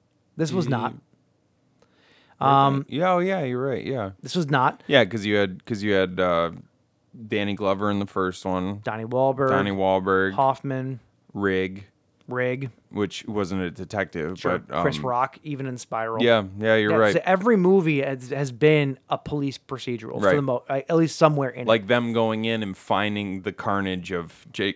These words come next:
Speaker 2: Jigsaw
Speaker 1: They're almost,
Speaker 2: after the
Speaker 1: they're
Speaker 2: fact
Speaker 1: almost
Speaker 2: and, like,
Speaker 1: narrating
Speaker 2: piecing it
Speaker 1: it.
Speaker 2: together, right.
Speaker 1: Yeah, they're almost narrating the story.
Speaker 2: Right.
Speaker 1: This was not that.
Speaker 2: Right.
Speaker 1: This was also a standalone, like, m-, beginning, middle, end kind of movie.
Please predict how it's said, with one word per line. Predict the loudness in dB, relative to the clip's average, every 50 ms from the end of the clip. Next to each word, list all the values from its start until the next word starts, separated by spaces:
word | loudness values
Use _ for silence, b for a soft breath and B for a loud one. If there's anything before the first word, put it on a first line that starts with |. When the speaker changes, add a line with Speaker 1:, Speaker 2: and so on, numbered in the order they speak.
| -6
Speaker 2:
Jigsaw | -8 -6 -6 -6 -6 -6 -2 4
Speaker 1:
They're | 6 8 8
almost, | 8 8 6 4 4
Speaker 2:
after | 2 0 -2 -2
the | -2 2
Speaker 1:
they're | 4 4
Speaker 2:
fact | 6 6
Speaker 1:
almost | 6 6 6 4 4
Speaker 2:
and, | 2 0
like, | 2
Speaker 1:
narrating | 4 4 6 6 6 4
Speaker 2:
piecing | 2 0 -2
it | -2 -4 -6
Speaker 1:
it. |
Speaker 2:
together, | -6 -4 -2 -2 -2 -2 -4 -4
right. | -2 0 4 6
Speaker 1:
Yeah, | 6 6 6
they're | 6 6 6
almost | 6 4 2 0
narrating | -2 0 0 2 4 4 4 4 4 2 0 -2
the | -4
story. | -4 -2 0 0 2 0 -2 -4 -4
Speaker 2:
Right. | -4 -4 -4 -4 -6 -4 2
Speaker 1:
This | 2 2 2 4
was | 2 2 2 4
not | 4 4 4 4 2
that. | 0 -4 -2 -4 -4 -6 -6
Speaker 2:
Right. | -6 -4 -4
Speaker 1:
This | -2 -2
was | 0 4 8
also | 8 8 8 8 6 6 6 6 6
a | 4 2
standalone, | -4 -4 -6 -6 -4 -4 -2 -2 0 0 0 0 2 2 2 2 2 2 0 0 -2 -4 _ _ _ _ _ _ _ -2
like, | 0 0 -2 _ _ _ _ _ _ _ _ _ -12
m-, | -10 -10 -10 -12 _ -6 0
beginning, | 2 2 2 2 0 0 2 2 4 2 2 2 2 0 0 0 0
middle, | 0 2 4 4 4 4 2 0 -4 -10
end | -6 -6 -4 -4 -4 -6 -8 -8
kind | -6 -4 -4 -4
of | -4
movie. | -4 -4 -4 -2 -4 -4 -6